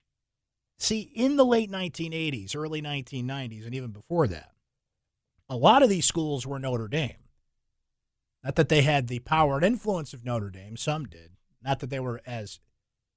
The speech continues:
consistently successful as Notre Dame, but they were independent,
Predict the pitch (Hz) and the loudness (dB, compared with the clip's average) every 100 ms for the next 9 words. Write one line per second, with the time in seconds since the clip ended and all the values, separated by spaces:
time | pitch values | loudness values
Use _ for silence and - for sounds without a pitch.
0 | _ _ - 131 - 185 185 143 139 - | _ _ -2 2 4 2 0 -4 -6 -6
1 | 127 - 226 - 190 139 123 113 101 85 | 0 4 4 2 -4 -4 -4 -8 -8 -14
2 | 80 80 90 _ _ _ _ _ _ _ | -18 -20 -20 _ _ _ _ _ _ _
3 | _ 117 127 123 117 117 113 - 151 127 | _ -6 0 0 2 0 -2 -2 -2 -2
4 | - | -6